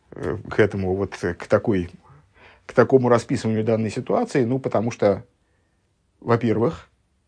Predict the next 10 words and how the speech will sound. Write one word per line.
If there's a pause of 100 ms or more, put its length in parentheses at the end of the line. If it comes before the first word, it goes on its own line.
(840)
для
достаточно
широкого
круга
грехов
есть
какие-то
последствия
от
греха,